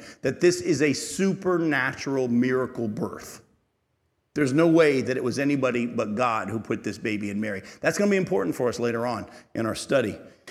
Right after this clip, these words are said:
You see, the supernatural birth had been prophesied by the prophet Isaiah. Go with me to Isaiah chapter seven. In this section of Matthew, Matthew actually quotes from this prophecy,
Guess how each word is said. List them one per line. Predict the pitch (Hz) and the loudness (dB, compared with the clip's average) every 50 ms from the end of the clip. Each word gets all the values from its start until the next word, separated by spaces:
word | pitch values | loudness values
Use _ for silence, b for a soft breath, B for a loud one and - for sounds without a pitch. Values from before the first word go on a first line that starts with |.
| B B | B B
You | - - | -4 -2
see, | - - 185 | 2 2 4
the | 170 160 165 | 4 4 4
supernatural | - 208 220 196 196 185 170 160 156 - 165 127 | 4 2 2 2 2 2 2 2 2 2 2 2
birth | 117 160 165 147 156 - | 4 4 4 4 4 2
had | 147 131 117 | 0 0 2
been | 135 120 117 | 2 2 0
prophesied | - - 180 185 180 180 160 - - - 120 113 117 117 113 110 | 2 2 2 2 4 2 0 0 0 0 0 0 0 -2 -2 0
by | 127 120 120 | 0 0 0
the | 117 - | 0 -2
prophet | - - 143 120 110 127 120 113 | 0 0 0 0 0 -2 0 0
Isaiah. | 107 110 104 95 120 131 123 113 95 80 - - - - _ _ _ _ - | 0 0 -2 -2 0 0 0 0 -2 -4 -6 -10 -16 -20 _ _ _ _ 4
Go | 185 | 4
with | 202 196 | 6 6
me | 190 180 | 6 4
to | 165 147 | 4 2
Isaiah | 131 127 120 131 143 135 127 117 | 2 2 2 2 2 2 0 0
chapter | - - 127 117 - 131 | 2 0 0 0 0 -4
seven. | 110 - - 131 120 110 113 - B B B B | -6 -2 0 0 0 0 -2 -6 B B B B
In | 196 208 208 180 | 4 6 6 6
this | 165 - - | 6 4 4
section | 185 170 160 - 151 135 | 2 2 2 2 0 0
of | 123 120 | 0 0
Matthew, | 131 135 135 131 - 139 117 | 0 0 0 -2 -2 0 0
Matthew | 110 135 139 127 - 143 | 2 2 0 2 2 2
actually | 135 131 123 - 131 123 | 2 2 2 0 -4 -4
quotes | - - - 156 175 180 - | -2 0 2 2 2 2 -2
from | - - 123 113 | -4 -4 -2 -2
this | 110 104 - | -2 -4 -4
prophecy, | - - 123 110 104 - 110 - - 135 123 131 135 B | 0 0 2 2 0 -2 -4 -4 -2 0 0 0 0 B